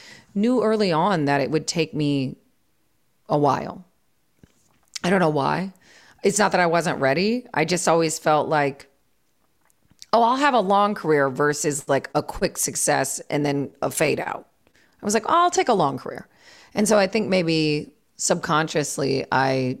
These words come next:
did hide behind writing for others for a while because of that. I was still always auditioning and stuff, but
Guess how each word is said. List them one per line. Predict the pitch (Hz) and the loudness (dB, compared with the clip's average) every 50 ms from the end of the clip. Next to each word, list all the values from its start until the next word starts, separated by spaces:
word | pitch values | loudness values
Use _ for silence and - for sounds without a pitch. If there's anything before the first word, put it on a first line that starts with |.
| - | -10
did | 151 151 165 208 254 240 185 - | -6 -2 0 0 0 0 -2 -6
hide | - - 151 139 147 131 | -4 -2 0 0 0 0
behind | 120 127 139 143 135 135 131 | -2 -2 -2 -2 -2 0 0
writing | 127 127 131 131 135 127 | 0 0 0 0 -4 -4
for | - 127 - | -2 0 0
others | 120 131 123 127 127 127 127 127 131 - - - _ _ _ _ _ _ | 0 0 0 0 0 -2 -2 -4 -4 -8 -10 -12 _ _ _ _ _ _
for | - 170 147 | -2 0 2
a | 131 127 | 2 2
while | 123 123 110 120 - - - - - - 190 196 - | 2 0 0 0 0 -2 -4 -6 -8 -10 -12 -16 -16
because | - 160 160 139 120 135 | -8 -4 -4 -4 -2 -4
of | 123 | -4
that. | 131 135 - - - - - - | -4 -6 -6 -8 -12 -14 -4 0
I | - 381 | 2 2
was | 415 392 | 2 2
still | - 508 508 508 | 2 2 4 4
always | 480 427 311 240 | 4 4 4 2
auditioning | 202 185 170 170 208 - - - 151 143 - - - | 2 2 2 0 0 0 -2 -2 -4 -4 -4 -4 -6
and | - - | -6 -8
stuff, | - - - - - - - - _ | -8 -6 -4 -2 -2 -2 -4 -6 _
but | - 147 143 - - - | 0 0 0 0 -2 -6